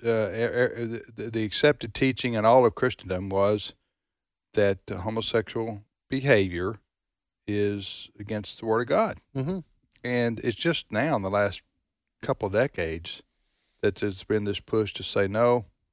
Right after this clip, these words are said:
Speaker 1: uh, that's an incorrect teaching,"
Speaker 2: Mm-hmm.
Speaker 1: and, uh, that this kind of behavior is, is acceptable. In
Speaker 2: Yeah.
Speaker 1: fact, is condoned.
Speaker 2: It's interesting. You know, I, I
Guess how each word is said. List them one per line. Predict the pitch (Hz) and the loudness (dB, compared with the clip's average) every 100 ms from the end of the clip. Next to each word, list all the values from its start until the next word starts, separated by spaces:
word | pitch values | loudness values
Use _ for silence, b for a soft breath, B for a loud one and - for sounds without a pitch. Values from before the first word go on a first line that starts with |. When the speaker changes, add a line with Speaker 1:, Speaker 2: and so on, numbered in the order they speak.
| _ _ _ _ _ - | _ _ _ _ _ -2
Speaker 1:
uh, | 98 95 95 | 2 2 4
that's | 117 113 | 4 4
an | 117 | 0
incorrect | 113 107 120 110 98 | -2 0 4 4 2
teaching," | - 113 104 92 82 _ - | -2 -4 -2 -8 -10 _ -8
Speaker 2:
Mm-hmm. | 127 127 120 _ _ - | -6 -6 -10 _ _ -8
Speaker 1:
and, | 101 98 98 95 | -4 -2 -2 -2
uh, | 95 95 - | -2 -2 -2
that | 101 95 - _ _ _ _ _ _ _ _ _ _ _ | 0 0 -4 _ _ _ _ _ _ _ _ _ _ _
this | 110 - | -6 -4
kind | - 107 | 0 0
of | 101 | 2
behavior | 101 98 104 104 101 104 | 2 4 4 2 -2 -2
is, | 104 101 98 - | 0 0 -2 6
is | 131 113 | 6 6
acceptable. | 104 - 98 - - 90 - _ - | 0 0 0 -2 -8 -12 -12 _ -4
In | 107 | 2
Speaker 2:
Yeah. | 95 | 8
Speaker 1:
fact, | 127 117 - | 10 8 4
is | 110 104 - - _ - | -2 -2 -6 -18 _ -2
condoned. | 107 113 113 80 - - B B B B | 2 4 4 0 -12 -18 B B B B
Speaker 2:
It's | - | 6
interesting. | 185 - 131 120 - 123 | 6 8 8 8 2 0
You | 120 | 4
know, | 123 - | 4 6
I, | 131 120 - - | 4 4 2 -4
I | 113 110 | 0 0